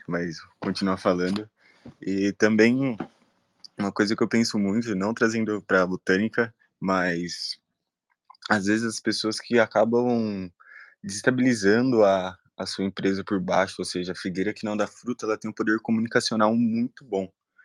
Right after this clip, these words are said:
Então, às vezes a pessoa começa a falar, falar, falar, falar pros seus funcionários, isso acaba estabilizando e travando um pouco da, dos, da produção da figueira. E talvez ele seja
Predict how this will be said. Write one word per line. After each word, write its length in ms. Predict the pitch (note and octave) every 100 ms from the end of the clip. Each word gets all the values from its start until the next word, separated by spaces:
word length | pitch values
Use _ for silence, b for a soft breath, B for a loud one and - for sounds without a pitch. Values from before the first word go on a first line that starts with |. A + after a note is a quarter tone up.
| b b _
Então, 580 | F#2+ F#2 G2+ G#2 G#2+ G#2+
às 140 | G#2+ G2+
vezes 200 | A2 A2
a 80 | A2+
pessoa 400 | A#2 - A#2 A2+
começa 460 | A#2 A2+ B2+ -
a 40 | C3+
falar, 460 | - A#2 G#2 A#2+ -
falar, 320 | G#2 G2+ G#2+
falar, 240 | - G#2 G2+ -
falar 240 | G2+ G2 b b b b b _ -
pros 180 | - A#2
seus 240 | - C3+ -
funcionários, 640 | C#3 - A#2 A#2 B2 G#2
isso 240 | A2 -
acaba 460 | A2+ A2+ A#2 G#2+ G2
estabilizando 960 | G2 A2 A2+ A2+ G2 G2 A2 B2 A#2
e 100 | A2+
travando 680 | G#2+ A#2+ A2+ G2+ C3 F3 C#3+
um 140 | C3
pouco 480 | A#2+ G#2+ A2 - A2
da, 540 | G2+ G2 F#2+ F#2+ F2+ F#2
dos, 180 | G#2 - - -
da 240 | G2 G2
produção 640 | - G#2+ G#2 - G#2 A2+ A#2
da 100 | G2+
figueira. 480 | - F2+ F2+ E2 - _ _ _ _ _
E 140 | G2+
talvez 600 | G2+ A#2 G#2+ B2 B2 A2
ele 260 | A2 C3+ C#3+
seja 580 | - B2 A#2+ C3 A#2